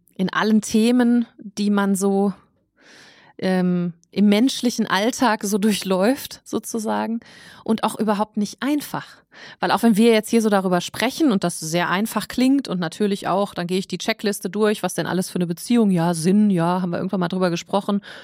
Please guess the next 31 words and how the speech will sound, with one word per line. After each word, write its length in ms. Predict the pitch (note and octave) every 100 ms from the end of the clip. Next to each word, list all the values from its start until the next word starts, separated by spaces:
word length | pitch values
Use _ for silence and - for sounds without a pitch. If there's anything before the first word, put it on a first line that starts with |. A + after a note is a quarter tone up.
| -
wollen 220 | - F3+
Kinder 260 | - G#3 G#3
und 120 | F3+
ein 100 | F3+
Haus 340 | E3+ F#3+ G#3
und 120 | - F3+
ein 60 |
Boot 300 | E3 F#3+ G#3
und 200 | - F3
ein 40 | E3
Pferd 360 | F3+ F#3 F#3+
und, 200 | E3+ E3+
hm, 220 | G#3+ B3 - - -
ne? 220 | F#3+ G#3 B3 - - - -
Und, 380 | G#3 G#3 G#3 -
ähm, 300 | G3 G3 G3 - -
also, 260 | G3 F#3 E3
was 200 | - G#3
ist 120 | A3 -
wirklich 280 | A3 A#3+
der 120 | - G3
Sinn 280 | E3+ E3
von 200 | D#3+ F3
einer, 220 | E3+ D#3 -
von 500 | - E3+ E3 D#3+ -
der 100 | D#3
Beziehung, 420 | E3 - F3+ F3+
die 120 | E3
man 180 | D#3+ D#3
führt 420 | - F3+ F3 E3+
und, 260 | - E3